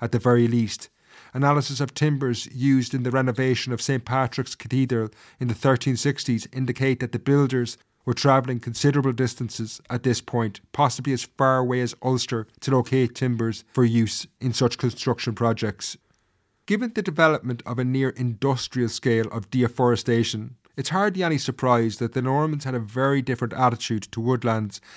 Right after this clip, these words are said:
than the native Gaelic Irish. Trees in general held no spiritual meaning or significance for Norman society.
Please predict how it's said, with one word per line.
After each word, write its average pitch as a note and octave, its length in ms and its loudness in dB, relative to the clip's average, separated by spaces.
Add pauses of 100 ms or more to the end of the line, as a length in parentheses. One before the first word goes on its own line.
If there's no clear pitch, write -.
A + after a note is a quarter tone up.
(160)
than B2 100 -2
the B2+ 100 4
native A#2+ 380 2
Gaelic A#2 340 2
Irish. A#2 540 2 (720)
Trees F3 400 0
in D3 180 -2
general C3 500 0 (100)
held C#3 320 2
no C3+ 220 2
spiritual B2+ 580 0
meaning A#2+ 420 -2
or C3+ 180 2
significance A#2 680 -4 (100)
for C#3+ 360 0
Norman A#2+ 380 0
society. A2+ 680 -2